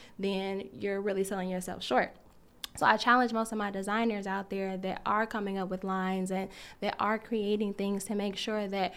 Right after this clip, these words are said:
when producing garments, if you really wanna sell, like, a really, really great product, you really need to think about everything. I know you think China, you think cheap.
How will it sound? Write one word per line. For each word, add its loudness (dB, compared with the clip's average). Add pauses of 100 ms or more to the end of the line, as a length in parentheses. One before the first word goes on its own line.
(200)
when 0
producing -2
garments, 0
if -2
you -2
really 2
wanna 0
sell, -2
like, -4
a -2
really, 0
really -2
great -4
product, -4 (260)
you 0
really 0
need -2
to -4
think -6
about -2 (220)
everything. -2 (320)
I -2
know 2
you 0
think 0
China, -4
you -4
think -2
cheap. 0